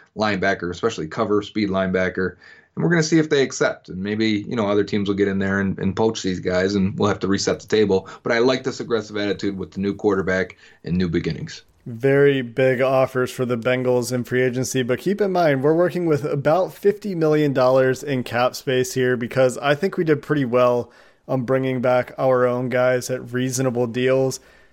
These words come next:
Speaker 2: And we're just gonna go ahead and simulate the day here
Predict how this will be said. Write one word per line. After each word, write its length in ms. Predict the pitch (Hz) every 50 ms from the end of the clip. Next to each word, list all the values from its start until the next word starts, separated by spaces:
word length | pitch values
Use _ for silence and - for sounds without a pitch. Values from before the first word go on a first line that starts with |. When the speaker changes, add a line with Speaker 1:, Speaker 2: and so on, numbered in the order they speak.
| _ _ _ _
Speaker 2:
And 200 | - 147 147 147
we're 120 | 151 190 214
just 220 | 226 269 240 -
gonna 240 | - 220 202 190 175
go 240 | 160 143 156 156 165
ahead 400 | 165 143 139 147 151 147 147 147
and 580 | - - 151 143 143 139 139 135 135 131 120 - - - _ _ _ _ _
simulate 640 | _ - - - 160 160 165 160 156 151 147 143 143
the 80 | 139 135
day 340 | 120 117 131 127 127 135 131
here 380 | 120 117 120 120 143 156 -